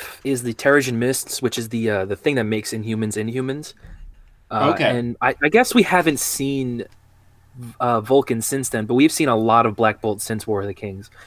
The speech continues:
Speaker 1: He was a major, major character in, uh, Hickman's New Avengers. So
Speaker 2: Mm-hmm. And now
Speaker 1: it's
Speaker 2: here he
Speaker 1: interesting to see
Speaker 2: is,
Speaker 1: him.
Speaker 2: and
Speaker 1: Yeah, it's interesting to see him pulling back because he is a Summers brother.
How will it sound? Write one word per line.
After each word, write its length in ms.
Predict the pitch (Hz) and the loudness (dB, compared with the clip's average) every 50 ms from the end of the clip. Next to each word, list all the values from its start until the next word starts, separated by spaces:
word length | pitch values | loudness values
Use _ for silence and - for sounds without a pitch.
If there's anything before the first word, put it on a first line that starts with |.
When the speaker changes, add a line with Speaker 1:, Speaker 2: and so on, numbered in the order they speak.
| - _ _ | -20 _ _
Speaker 1:
He 60 | 131 | 2
was 80 | 135 127 | 4 4
a 40 | 127 | 4
major, 460 | 123 120 123 123 123 123 117 113 113 | 0 2 2 2 2 2 2 0 0
major 280 | 110 113 113 107 110 101 | 2 0 0 0 -2 -2
character 420 | - 117 110 107 98 - 113 104 | 0 2 2 2 2 0 0 0
in, 280 | 104 104 107 104 104 101 | 0 -2 -6 -6 -4 -4
uh, 300 | 104 101 101 101 101 95 - _ _ _ - - _ _ _ _ _ _ _ - | -2 -2 -2 -2 -2 -4 -8 _ _ _ -20 -20 _ _ _ _ _ _ _ -8
Hickman's 460 | - - 110 - - 110 104 101 95 | -4 -4 -4 -2 -2 -4 -4 -4 -4
New 160 | 107 107 104 | -4 -2 -2
Avengers. 640 | 101 95 95 92 95 90 82 85 82 - - - _ _ _ | -2 -2 -4 -8 -8 -8 -12 -12 -14 -14 -16 -16 _ _ _
So 240 | - - 98 92 95 | -12 -10 -10 -4 0
Speaker 2:
Mm-hmm. 300 | - 143 147 139 117 110 110 - _ _ _ - _ _ _ - | 2 4 4 4 2 0 -4 -8 _ _ _ -20 _ _ _ 4
And 140 | 139 135 | 8 10
now 100 | 143 143 | 10 10
Speaker 1:
it's 80 | 143 131 | 10 10
Speaker 2:
here 220 | - 147 143 135 | 8 8 10 8
he 100 | 127 120 | 8 8
Speaker 1:
interesting 160 | 131 147 160 151 127 117 | 8 6 6 8 8 8
to 60 | 113 | 8
see 60 | 113 | 6
Speaker 2:
is, 60 | 131 123 | 4 4
Speaker 1:
him. 140 | 117 110 | 4 2
Speaker 2:
and 160 | 110 110 110 - _ _ _ | 2 0 -4 -6 _ _ _
Speaker 1:
Yeah, 160 | 143 135 120 | 4 4 4
it's 120 | 110 104 - | 4 2 -2
interesting 260 | 160 160 - - 170 | -8 -6 -4 -2 0
to 100 | 143 120 | 0 0
see 80 | - 147 | 0 -2
him 80 | 131 117 | -2 0
pulling 200 | - 131 123 120 | -2 -2 0 2
back 200 | 139 139 123 - | 2 2 4 2
because 240 | 143 135 - 151 | -2 0 0 2
he 180 | - 185 160 165 | 2 4 8 8
is 140 | 185 170 151 | 8 8 8
a 220 | 151 143 135 127 | 6 6 6 4
Summers 380 | 120 - - 143 135 127 110 104 | 2 2 2 2 4 4 2 4
brother. 440 | 95 117 117 110 104 95 90 98 | 4 4 4 4 2 -2 -4 -6